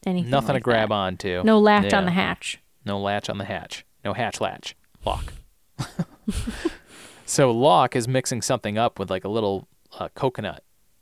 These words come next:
Speaker 2: He's got, like, a coconut, and he's mixing some sort of mixture up.
Speaker 1: Mm-hmm.
Speaker 2: And Boone asks about what it is, and Locke tells this big, long story about Michelangelo working on a block of marble,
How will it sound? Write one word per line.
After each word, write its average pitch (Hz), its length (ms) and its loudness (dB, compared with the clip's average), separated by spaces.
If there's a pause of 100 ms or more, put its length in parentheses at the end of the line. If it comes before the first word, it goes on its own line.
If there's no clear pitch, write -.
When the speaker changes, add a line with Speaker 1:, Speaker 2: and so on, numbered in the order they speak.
Speaker 2:
He's 107 220 -10
got, 113 140 -2
like, 104 120 -8
a 90 80 -10
coconut, 120 560 -2
and 104 160 -12
he's 95 160 -10
mixing 110 580 -4
some 101 260 -6
sort 101 240 -2
of 95 160 -6
mixture 98 680 -4
up. - 240 -16 (420)
Speaker 1:
Mm-hmm. 180 360 0
Speaker 2:
And 101 580 -2
Boone 160 240 4
asks 120 260 0
about 110 260 0
what 117 140 0
it 113 120 0
is, 104 440 -2 (380)
and 101 320 -2
Locke 135 400 2
tells 113 280 -4
this - 160 -6
big, 160 220 -2
long 135 360 0
story 110 400 0
about 92 360 -2 (120)
Michelangelo 101 800 -4
working 95 360 -8
on 92 280 -2
a 82 100 -12
block 95 420 -6
of - 140 -18
marble, 95 500 -2